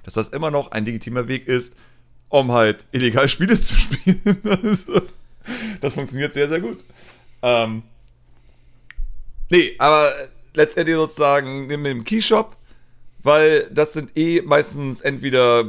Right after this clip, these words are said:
Keys, die über Kreditkarten, äh, Betrug oder sonstiges, äh, gekauft wurden,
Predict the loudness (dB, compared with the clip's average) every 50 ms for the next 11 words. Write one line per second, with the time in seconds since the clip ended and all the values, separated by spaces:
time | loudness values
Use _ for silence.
0 | -6 -14 -12 -10 -8 -8 -8 -8 -8 -10 -12 -12 -14 -14 -8 -6 -4 -2 0 2
1 | 2 2 2 0 -2 -6 -10 -10 -8 -6 -6 -6 -6 -2 0 0 0 0 -2 -8
2 | -10 -8 -8 -8 -8 -10 -10 -10 -8 -4 -2 0 2 2 2 0 -2 -6 -10 -8
3 | -8 -8 -6 -4 -4 -4 -4 -4 -6 -8 -10 -12 -12 -12 -10 -6 -4 -2 -2 -4
4 | -6 -8 -6 -4 -4 -4 -4 -4 -4 -4 -4 -4 -6 -10